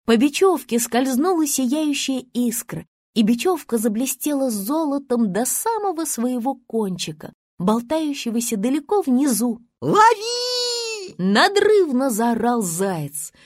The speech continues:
Speaker 1: Медвежик увидел золотую нить, та волочилась по траве прямо у края озера, так и норовя подняться в небо.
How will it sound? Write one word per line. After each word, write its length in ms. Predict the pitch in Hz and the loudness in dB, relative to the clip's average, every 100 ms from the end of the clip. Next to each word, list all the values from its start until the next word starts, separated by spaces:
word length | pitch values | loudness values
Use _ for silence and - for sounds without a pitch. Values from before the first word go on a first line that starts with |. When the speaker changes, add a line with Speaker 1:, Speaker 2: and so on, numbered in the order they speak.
| - _ | -20 _
Speaker 1:
Медвежик 560 | 160 202 202 254 233 233 | -4 -2 0 -2 -2 -2
увидел 500 | 233 220 247 175 160 | -2 0 -2 -2 -6
золотую 640 | 165 185 202 208 202 180 | -4 -4 -4 -4 -2 -2
нить, 360 | 185 294 285 - _ | 0 -2 -4 -18 _
та 120 | 302 | -2
волочилась 640 | 311 302 302 - 349 285 - | -2 -2 -4 -2 0 -2 -4
по 120 | 233 | -4
траве 360 | 247 277 330 | -2 -2 -2
прямо 500 | - - 311 330 277 | -2 -2 0 0 2
у 80 | 262 | 0
края 320 | 240 233 254 | -2 -2 0
озера, 520 | 240 214 185 151 147 - _ _ | 0 0 0 -2 -6 -12 _ _
так 200 | 277 277 | 0 2
и 40 | 277 | 0
норовя 420 | 302 320 294 208 | 0 0 0 -2
подняться 560 | 185 208 220 180 208 | -2 0 0 -2 -2
в 60 | 214 | 0
небо. 360 | 220 185 151 | 0 0 -4